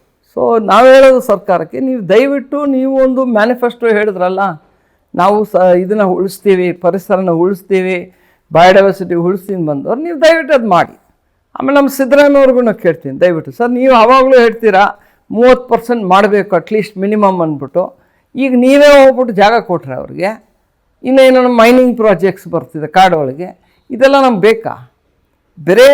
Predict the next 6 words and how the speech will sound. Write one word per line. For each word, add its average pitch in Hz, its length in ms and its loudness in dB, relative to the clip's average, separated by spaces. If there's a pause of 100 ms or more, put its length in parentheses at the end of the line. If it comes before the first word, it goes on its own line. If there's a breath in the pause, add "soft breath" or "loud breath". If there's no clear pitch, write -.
(120)
ನಾವು 262 180 2 (1000)
ಕಾಡು 214 240 2 (100)
ನಾಶ 233 180 -2 (160)
ಮಾಡ್ಕೊಂಡು 247 420 -2 (140)
ಜೀವ 208 120 2 (140)
ಮಾಡ್ಬೇಕಾ? 139 420 -4